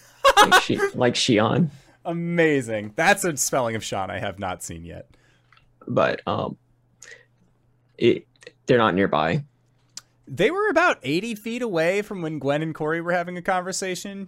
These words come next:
Speaker 2: You see that they have, like, been practicing swordplay, and then at one point, Gwen, while you were playing their f-,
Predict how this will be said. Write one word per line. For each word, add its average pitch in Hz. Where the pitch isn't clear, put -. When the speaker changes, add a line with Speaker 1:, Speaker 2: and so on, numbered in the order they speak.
Speaker 2:
You 151
see 180
that 175
they 160
have, 156
like, 151
been 139
practicing 151
swordplay, 156
and 151
then 165
at 151
one 147
point, 156
Gwen, 147
while 143
you 143
were 147
playing 151
their 139
f-, -